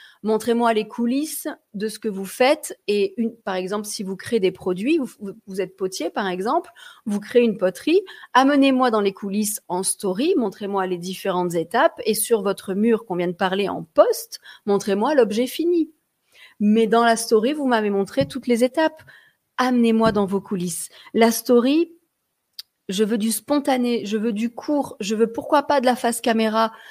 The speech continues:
Parlez-moi. Sachez que dans un post, oui, il y a vos abonnés qui vous voient, mais avec les hashtags que vous allez choisir, vous allez capter une nouvelle audience.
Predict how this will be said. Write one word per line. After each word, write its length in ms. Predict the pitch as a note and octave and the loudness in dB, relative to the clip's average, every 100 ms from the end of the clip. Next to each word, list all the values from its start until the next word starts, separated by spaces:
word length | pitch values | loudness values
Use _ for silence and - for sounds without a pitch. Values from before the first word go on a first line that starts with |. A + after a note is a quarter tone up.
| - _ | -20 _
Parlez-moi. 720 | B3+ C4+ D4 C#4 C#4 C#4 C4+ C4 - _ - | 0 2 2 4 4 2 0 -4 -20 _ -4
Sachez 400 | - A#3+ - C#4 | 0 0 0 -2
que 100 | A#3 | 0
dans 240 | G#3 G3+ | 0 0
un 120 | G#3 | 0
post, 540 | G#3 D4+ D#4+ D#4 - - - _ _ _ _ | 2 2 2 0 -8 -10 -12 _ _ _ _
oui, 280 | G#3+ G#3+ D4 | -4 2 4
il 40 | |
y 80 | A#3 | 4
a 60 | F#3+ | 2
vos 200 | G3 F#3+ | 2 4
abonnés 380 | F#3 G3 G3 | 4 4 2
qui 160 | F#3+ G3+ | 0 -4
vous 160 | F#3 F#3+ | -8 -6
voient, 380 | G3 C4+ D#4+ - | 0 0 0 -6
mais 220 | G#3+ A3 | -4 -2
avec 340 | G#3 A#3 C4 | 2 2 0
les 120 | B3 G3+ | -2 -2
hashtags 420 | G3 - A3 G#3+ | -2 0 -2 -2
que 120 | G#3+ | -8
vous 120 | F#3 | -2
allez 200 | F#3 E3+ | 0 0
choisir, 500 | E3+ G#3+ G#3 C#4+ D4 | -2 -4 -4 -4 -6
vous 160 | G3+ F#3+ | -4 -2
allez 160 | F3+ | -2
capter 320 | F3+ F#3+ - C#4 | -2 -6 -4 -4
une 120 | A3 | -2
nouvelle 280 | G3+ G#3 G3+ | -2 -2 -2
audience. 560 | F3 E3+ - - - | -4 -6 -8 -12 -14